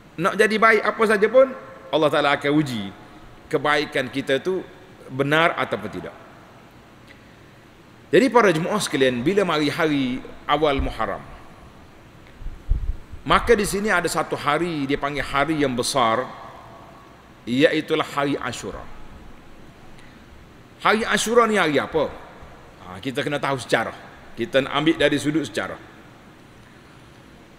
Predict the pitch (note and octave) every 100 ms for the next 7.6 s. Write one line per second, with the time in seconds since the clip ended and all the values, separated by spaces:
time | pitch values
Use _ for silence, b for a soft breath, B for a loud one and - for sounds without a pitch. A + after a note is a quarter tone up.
0 | - - - F#3 E3 A3+ C4 C4+ F#3+ G#3+
1 | C#4+ D4 - - - - - - - -
2 | - - - - - - - C#3+ F#3+ G3+
3 | A#3 E3 D3+ F3 - - - - - -
4 | - - - - - - D#3+ A3 - G#3+
5 | F#3+ F3 E3+ G#3+ - D3+ D3+ D#3+ - B2
6 | A2+ B2 C#3 - - - D3+ C3+ F3 -
7 | E3+ - C#3 A#2+ B2